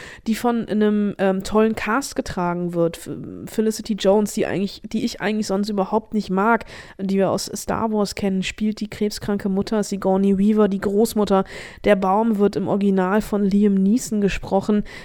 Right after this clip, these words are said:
Es ist, ähm, tatsächlich eine Geschichte, die mich zu Tränen gerührt hat, obwohl ich das überhaupt nicht wollte. Also der Film drückt schon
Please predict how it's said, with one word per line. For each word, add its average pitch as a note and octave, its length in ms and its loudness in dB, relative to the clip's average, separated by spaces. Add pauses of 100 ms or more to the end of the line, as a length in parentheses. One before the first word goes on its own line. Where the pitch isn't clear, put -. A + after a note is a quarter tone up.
Es - 200 0
ist, - 240 0
ähm, A3 260 2
tatsächlich A3 540 4
eine G#3 160 2
Geschichte, A#3 560 0
die G#3+ 140 0
mich G#3+ 220 -2
zu - 120 -2
Tränen G#3 420 2
gerührt G#3+ 400 4
hat, A3+ 140 0
obwohl F#3+ 320 2
ich G#3+ 80 -4
das G#3+ 160 -4
überhaupt F#3+ 360 -2
nicht F#3 180 -2
wollte. G#3 340 4
Also G3+ 120 -2
der G3 140 -2
Film G3+ 280 -2
drückt G#3+ 220 0
schon G3+ 260 0